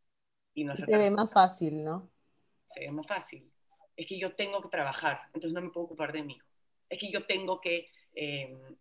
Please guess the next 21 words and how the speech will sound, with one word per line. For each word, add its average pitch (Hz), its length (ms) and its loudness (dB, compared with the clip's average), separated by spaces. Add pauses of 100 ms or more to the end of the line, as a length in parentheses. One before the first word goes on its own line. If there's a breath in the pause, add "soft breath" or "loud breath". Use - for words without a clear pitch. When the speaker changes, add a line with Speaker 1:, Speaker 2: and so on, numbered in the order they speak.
(140)
Speaker 1:
¿no? 185 380 0
Tengo 190 240 -2
que 196 120 -6
cumplir 160 280 -6
con 175 120 -2
tales 170 220 -4
expectativas, 139 600 -6
porque - 200 -12
si 139 120 -12
no 151 100 -4
me 175 80 -6
botan 160 240 -8
de 160 60 -8
la 139 120 -10
chamba. - 300 -14 (360)
Es - 60 -12
que 160 60 -2
yo 156 140 0
tengo 196 300 0
que, - 220 -10 (340)
no, 165 360 -6